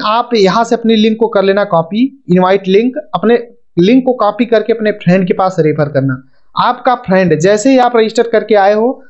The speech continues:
सिर्फ वैसे ही रजिस्टर कर लेगा, यानी आपके लिंक से डाउनलोड करता है। उसके बाद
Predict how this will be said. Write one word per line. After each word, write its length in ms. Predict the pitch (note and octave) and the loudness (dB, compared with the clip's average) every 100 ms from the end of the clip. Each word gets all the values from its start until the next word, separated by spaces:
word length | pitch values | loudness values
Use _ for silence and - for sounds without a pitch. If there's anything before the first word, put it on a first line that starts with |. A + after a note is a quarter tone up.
| - | -18
सिर्फ 260 | - C4 B3+ | -4 -2 0
वैसे 360 | A3+ A3 B3 C4+ | 0 0 2 2
ही 100 | B3 | 4
रजिस्टर 360 | G3+ F#3+ A#3 F#3+ | 2 0 -2 -2
कर 120 | E3 | 0
लेगा, 240 | D3+ D3+ | 2 2
यानी 200 | F#3 A#3+ | 2 2
आपके 300 | G#3+ G3+ A3 | 0 0 -2
लिंक 200 | G#3 G#3 | 0 -2
से 140 | - G3+ | -2 0
डाउनलोड 460 | D#3+ D#3+ F#3 G3+ | 2 2 2 2
करता 300 | A3 G#3+ G#3+ | -2 0 -2
है। 260 | A3+ D4+ - - - - | 0 -2 -4 -20 -18 -4
उसके 240 | G#3+ C#4 | -2 2
बाद 340 | A#3 B3+ C#4 | 2 0 -4